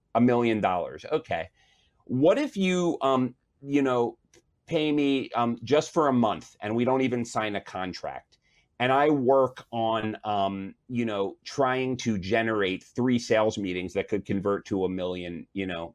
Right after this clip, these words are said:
dollars. You know, would that be useful? Yeah, I don't, I don't see how much I could lose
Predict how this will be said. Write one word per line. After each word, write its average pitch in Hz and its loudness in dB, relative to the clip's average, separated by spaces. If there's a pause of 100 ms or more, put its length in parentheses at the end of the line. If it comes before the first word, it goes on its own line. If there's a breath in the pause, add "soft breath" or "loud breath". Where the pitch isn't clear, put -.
dollars. 78 -2
You 101 0
know, 98 4
would 101 4
that 117 4
be 123 4
useful? 123 2 (320)
Yeah, - 0
I - 4
don't, 123 4
I 113 2
don't 135 0
see 113 0
how 104 2
much 101 -2
I 92 0
could 87 -4
lose 92 -4